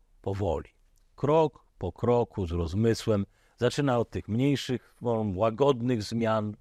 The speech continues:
unika szokowych reform, obudowuje wszystko pozytywną narracją i sowitymi, sowitymi dotacjami. Kiedy wreszcie my już sobie zdajemy sprawę, jak bardzo zmienił się nasz świat, jak dużo musieliśmy za to zapłacić, zwykle już jest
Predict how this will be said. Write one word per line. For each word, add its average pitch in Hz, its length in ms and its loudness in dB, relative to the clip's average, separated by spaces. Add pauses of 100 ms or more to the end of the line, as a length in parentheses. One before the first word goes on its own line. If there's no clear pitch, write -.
unika 139 420 2
szokowych 98 560 -6
reform, 123 500 -2 (260)
obudowuje 147 640 2
wszystko 123 360 -4
pozytywną 113 580 -2
narracją 117 640 -2
i 107 80 -2
sowitymi, 101 640 -4 (260)
sowitymi 98 580 -2
dotacjami. 92 640 -4 (460)
Kiedy 143 280 0 (140)
wreszcie 165 720 -2
my 175 280 4
już 139 220 0
sobie 117 260 -2
zdajemy 120 520 0
sprawę, 95 600 -2 (120)
jak 101 200 -6
bardzo 110 420 0
zmienił 135 480 2
się 92 160 -4
nasz 82 200 -6
świat, - 420 -12
jak 113 280 0
dużo 143 400 2
musieliśmy 101 500 -2
za 95 80 -2
to 95 120 0
zapłacić, 113 760 0 (720)
zwykle 95 440 0
już 87 160 -2
jest 87 260 -4